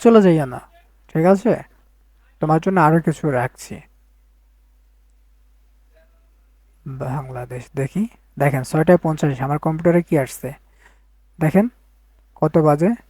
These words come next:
মঙ্গলবার, একুশে জানুয়ারি, ঠিক আছে? এটা ক্লোজ করে দিলাম, তারপরে যে এটা সামনেই রা-, রা-, রাখি, দেখেন, ঠিক আছে? এরপরে আমি করম দিয়েও তোমাকে দেখাচ্ছি, দাঁড়াও, এই যে করমে গেলাম। যারা বাইরে থেকে আসে,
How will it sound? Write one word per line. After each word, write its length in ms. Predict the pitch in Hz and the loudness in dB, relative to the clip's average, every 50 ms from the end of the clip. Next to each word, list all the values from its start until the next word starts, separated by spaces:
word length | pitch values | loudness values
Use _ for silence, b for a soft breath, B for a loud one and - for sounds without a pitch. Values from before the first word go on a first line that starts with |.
| _ _ _ _ _ _ _ _ _ - - | _ _ _ _ _ _ _ _ _ -6 -4
মঙ্গলবার, 680 | 151 156 160 165 170 165 165 170 170 160 170 190 214 247 240 _ _ _ - | -4 -2 0 2 2 2 0 -2 -2 2 4 4 4 4 2 _ _ _ -8
একুশে 280 | 165 - - 165 - 180 | -6 -4 -2 0 0 0
জানুয়ারি, 400 | 165 151 135 131 135 127 127 135 135 - | 0 0 0 -2 -2 -4 -4 -4 -2 -2
ঠিক 100 | 175 226 247 | 0 0 0
আছে? 140 | 220 - 147 135 143 | 0 -2 -6 -10 -6
এটা 120 | 147 151 147 - | -6 -6 -6 -4
ক্লোজ 220 | - 175 170 170 - - | -2 -2 -2 -2 -2 -2
করে 140 | 175 165 151 | -2 -2 -2
দিলাম, 260 | 147 139 139 147 190 240 - _ _ _ _ _ _ _ _ _ _ _ _ _ - | -2 -2 -2 -2 -2 -4 -6 _ _ _ _ _ _ _ _ _ _ _ _ _ -2
তারপরে 380 | 151 151 147 - - 156 151 | -2 -2 0 0 0 0 0
যে 80 | 147 156 | 0 0
এটা 140 | 147 - 165 - - | 0 0 -2 -2 -2
সামনেই 300 | 147 139 147 151 160 160 | -4 -4 0 2 2 2
রা-, 120 | 151 143 | 2 0
রা-, 240 | 135 131 127 131 131 131 | -2 -2 -4 -4 -4 -4
রাখি, 180 | 127 127 - 143 | -6 -6 -6 -8
দেখেন, 280 | 135 131 123 - 139 131 - _ _ _ _ _ _ _ _ _ _ _ _ _ _ | -6 -6 -6 -6 -8 -10 -12 _ _ _ _ _ _ _ _ _ _ _ _ _ _
ঠিক 140 | - 196 208 233 240 | -6 0 4 4 4
আছে? 180 | - - 160 127 - _ _ _ _ _ _ _ _ _ _ _ _ _ _ _ _ _ _ _ _ - | 4 2 -2 -2 -4 _ _ _ _ _ _ _ _ _ _ _ _ _ _ _ _ _ _ _ _ -4
এরপরে 380 | - 175 180 180 - - 202 208 202 | 2 4 4 4 6 6 6 6 6
আমি 140 | 202 208 202 - - | 6 4 0 0 4
করম 200 | 208 208 220 226 220 214 | 6 6 6 4 4 4
দিয়েও 200 | 220 208 208 196 | 6 6 6 6
তোমাকে 300 | - 180 165 160 - 165 | 4 2 0 0 0 -2
দেখাচ্ছি, 320 | 139 135 - - 135 - 143 131 | -2 -2 -4 -6 -8 -8 -6 -6
দাঁড়াও, 200 | 123 120 117 117 123 147 | -6 -6 -6 -8 -8 -8
এই 60 | 131 127 | -8 -8
যে 60 | 123 - - | -10 -10 -8
করমে 280 | 135 127 127 127 131 135 | -8 -8 -8 -8 -8 -8
গেলাম। 200 | 139 135 156 202 233 - _ _ _ _ _ _ _ _ _ _ _ _ _ _ _ _ _ _ _ _ _ _ _ - | -6 -4 -4 -4 -6 -6 _ _ _ _ _ _ _ _ _ _ _ _ _ _ _ _ _ _ _ _ _ _ _ -2
যারা 180 | 156 156 156 160 147 | 0 2 2 4 4
বাইরে 300 | 151 151 160 170 165 165 | 2 2 4 4 2 2
থেকে 240 | - - 160 160 170 160 | 2 0 -2 0 2 2
আসে, 220 | 151 139 - - | 2 2 0 -2